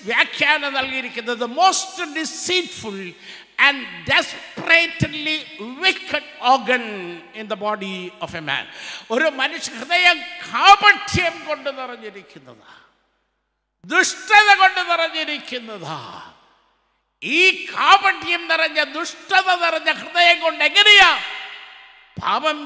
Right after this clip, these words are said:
ചെയ്യാതിരിക്കുവാൻ കഴിയുന്നത്? ആ ദുഷ്ടചിന്തകളും വിചാരങ്ങളുമല്ലേ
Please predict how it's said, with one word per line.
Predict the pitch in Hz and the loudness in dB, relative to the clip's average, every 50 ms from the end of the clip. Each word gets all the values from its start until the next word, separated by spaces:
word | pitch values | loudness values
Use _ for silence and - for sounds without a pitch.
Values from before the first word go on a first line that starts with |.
| - - | -6 -6
ചെയ്യാതിരിക്കുവാൻ | - 285 285 285 285 285 262 277 269 277 269 - - 277 262 262 269 277 262 - - | -6 -4 0 0 2 2 0 -2 -6 -10 -10 -12 -12 -10 -6 -4 -4 -4 -4 -6 -6
കഴിയുന്നത്? | 247 269 269 277 269 285 285 277 285 269 294 311 339 - - - - - _ _ _ _ _ _ _ _ _ _ _ _ _ _ _ _ _ _ _ - | -6 -4 -4 -6 -8 -8 -8 -8 -6 -6 -6 -6 -6 -8 -14 -20 -20 -20 _ _ _ _ _ _ _ _ _ _ _ _ _ _ _ _ _ _ _ 0
ആ | 202 254 359 392 381 359 | 4 6 6 4 4 0
ദുഷ്ടചിന്തകളും | 349 - - - - 415 392 302 - 381 349 381 - 403 381 349 359 370 359 339 339 | -6 -8 -8 -2 0 0 0 0 -2 -8 -8 -4 -4 -2 0 0 0 -2 -2 -4 -4
വിചാരങ്ങളുമല്ലേ | 320 269 262 269 339 370 381 370 370 381 359 349 349 339 330 330 330 | -2 0 2 4 4 4 4 2 2 0 -2 -2 -2 -2 0 2 2